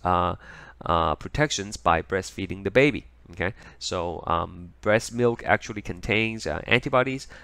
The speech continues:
uh, and those, um, can, um, uh, offers protection for the baby as well. Okay, so these are n-, this is example of natural passive. Okay, it's natural because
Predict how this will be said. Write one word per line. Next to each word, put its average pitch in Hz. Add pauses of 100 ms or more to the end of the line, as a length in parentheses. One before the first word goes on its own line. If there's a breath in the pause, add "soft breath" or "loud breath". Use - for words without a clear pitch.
(120)
uh, 85
and 85
those, 90 (260 soft breath)
um, 76
can, 76 (140)
um, 71 (580)
uh, -
offers 104
protection -
for 67
the -
baby 80
as -
well. - (280)
Okay, - (320 loud breath)
so -
these 95
are 80 (120)
n-, 101 (180)
this 92
is 80
example 98
of 87
natural 92 (220 soft breath)
passive. - (160)
Okay, 95
it's -
natural 110 (280)
because 85